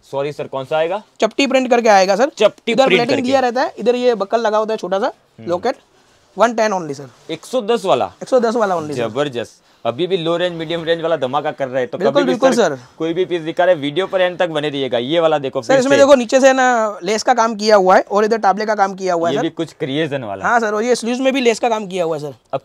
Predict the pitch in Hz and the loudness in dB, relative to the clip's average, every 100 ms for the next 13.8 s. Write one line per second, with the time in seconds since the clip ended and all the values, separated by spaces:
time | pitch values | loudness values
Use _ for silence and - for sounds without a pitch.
0 | _ _ 147 165 214 233 190 190 214 208 | _ _ -4 0 2 2 2 2 2 0
1 | 196 190 180 160 180 151 151 151 135 127 | 0 2 2 0 -4 -2 -4 -4 0 -2
2 | 120 127 - 151 190 190 185 180 175 165 | -4 -12 -8 -6 -6 -4 -2 -2 -4 -10
3 | 151 147 123 127 156 139 135 151 135 113 | -2 0 0 -2 -4 -4 -4 -6 -8 -10
4 | 113 104 180 226 202 160 151 170 185 147 | -12 -6 -2 0 -2 -4 -6 -6 -4 -4
5 | 160 240 254 254 262 254 220 160 131 _ | -2 0 0 -2 -2 -6 -6 -8 -12 _
6 | _ 165 170 220 185 170 170 143 135 135 | _ -10 0 4 4 2 0 0 2 4
7 | 117 233 214 226 190 151 147 131 135 147 | 2 0 -2 -4 -6 -8 -6 -4 -4 -4
8 | 165 156 170 170 175 170 175 170 147 127 | 2 2 2 -2 0 0 0 0 0 -2
9 | 123 98 _ 185 240 220 233 165 156 147 | -4 -6 _ 4 4 6 4 2 2 -4
10 | 160 165 165 170 135 127 151 139 202 254 | -4 -2 -2 -2 -6 -4 -4 4 6 6
11 | 262 277 285 285 294 277 262 262 262 262 | 4 2 2 0 2 2 2 2 2 0
12 | 247 - 247 247 247 226 233 226 196 160 | -2 -2 0 0 0 2 2 2 0 -2
13 | 147 147 131 226 254 214 170 135 | -4 -2 -2 0 0 -2 -4 -8